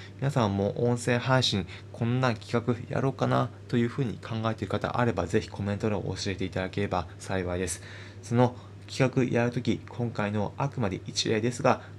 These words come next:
こんな風な数値の結果があるんだということを参考になれば、えー、嬉しいです。えー、ということで、あくまでも、まあ、男に二言はないということで、音声配信、十二日間で百人増えなかったら引退をかけるということでお伝えしてきたか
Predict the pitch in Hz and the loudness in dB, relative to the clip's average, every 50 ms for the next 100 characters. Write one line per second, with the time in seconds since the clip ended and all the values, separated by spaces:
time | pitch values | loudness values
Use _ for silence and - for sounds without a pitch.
0 | - - - 90 92 95 95 95 - - 131 123 113 95 85 82 - 107 98 - | -12 -8 -6 -4 -2 -2 -2 -2 -2 -2 -2 0 0 0 0 0 0 -2 -2 -2
1 | - 104 95 90 - 98 - - - 95 92 - - 120 120 113 101 98 95 87 | -4 -4 -4 -4 -4 -6 -6 -4 -4 -4 -4 -2 -2 -2 -2 0 0 -2 -2 -4
2 | - - - 110 - 123 117 107 - - 104 98 95 - - 98 98 98 107 107 | -6 -8 -6 -4 -2 0 0 0 0 -2 -4 -6 -6 -4 -4 -4 -2 -2 -2 0
3 | 104 104 117 123 - - - 98 95 95 95 - - - 85 - 87 - - - | 2 4 4 4 2 0 -4 -4 -4 -2 0 2 2 2 0 -2 -4 -6 -6 -8
4 | - - - - - - - - - 101 92 90 - 120 117 120 123 - 113 104 | -10 -12 -12 -10 -10 -12 -10 -6 -4 -4 -2 2 4 4 4 4 4 4 6 6
5 | 95 82 - - - - - 127 120 - 131 107 98 92 90 87 87 87 82 - | 6 4 2 -6 -8 -4 -2 0 2 4 4 6 6 6 6 4 2 2 0 -2
6 | - - 95 90 87 90 87 87 - 113 107 117 110 95 90 92 90 90 104 104 | -6 -4 -2 -2 0 0 0 -2 0 0 2 2 2 2 0 -2 -2 -2 0 0
7 | 101 98 101 107 107 104 - 92 90 82 - - - - 95 95 87 80 - - | 0 0 0 0 -2 -2 -2 -2 -2 -4 -4 -8 -6 -2 0 2 0 0 0 -4
8 | - - - - - - - - - - - - - - 135 113 110 110 - - | -14 -16 -16 -16 -16 -18 -18 -18 -18 -16 -16 -16 -12 -8 -4 -4 -4 -2 0 0
9 | 113 101 92 - - - 120 117 107 - - 92 87 82 80 - - - - - | 0 0 -2 -4 -2 0 2 2 2 2 0 0 0 -2 -4 -6 -12 -16 -16 -16
10 | - - - - - - - - - - - - - 104 110 117 117 120 123 123 | -16 -18 -18 -18 -18 -18 -18 -18 -18 -16 -12 -6 -2 0 2 2 4 4 2 2
11 | 117 - - 107 98 92 82 - 107 98 - 120 120 104 87 80 - 117 113 110 | 0 -2 -2 0 0 -2 -2 -4 -4 -2 0 0 0 0 0 -2 -2 0 0 0
12 | 107 101 92 - - 95 90 87 76 110 120 120 120 - 123 123 120 120 - 117 | 0 -2 -2 0 0 0 0 0 0 0 -2 0 0 2 4 4 4 2 0 -4
13 | 107 - 123 107 101 101 - - 107 104 - 117 123 117 101 87 92 87 - - | -2 -2 0 0 -2 -4 -4 -6 -4 -4 -2 0 0 2 0 0 -4 -6 -4 -2
14 | 107 101 92 - - - - - 98 87 101 | -2 -2 -2 -2 -6 -6 -6 -6 -6 -4 -6